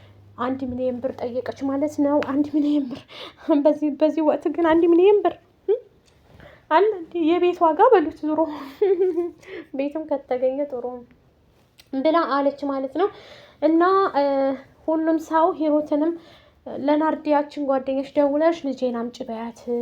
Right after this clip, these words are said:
ልጅቱን፣ እ፣ እና ተወስዳታለሁ። ልጅቷ ግን ናርዶስ ተመችታታለች። ያው ላላምዳት ብዬ ነው እኮ ትላለች ማለት ነው። እሱ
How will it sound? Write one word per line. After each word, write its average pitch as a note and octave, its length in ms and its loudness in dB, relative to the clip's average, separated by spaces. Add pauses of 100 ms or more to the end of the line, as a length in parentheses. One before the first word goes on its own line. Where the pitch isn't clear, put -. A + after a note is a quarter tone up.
(420)
ልጅቱን፣ C4+ 400 -6 (220)
እ፣ A#3+ 120 -10 (320)
እና B3+ 180 -8 (720)
ተወስዳታለሁ። C4+ 760 -4
ልጅቷ C4+ 280 -8 (100)
ግን E4+ 160 0
ናርዶስ C4 440 -2
ተመችታታለች። B3 800 -10 (360)
ያው E4 140 6
ላላምዳት C#4 640 2
ብዬ C4 200 -8 (120)
ነው C4 180 -2
እኮ - 220 -16 (760)
ትላለች D#4 540 -2
ማለት D4+ 360 0
ነው። C5 160 8 (500)
እሱ C#4 180 -8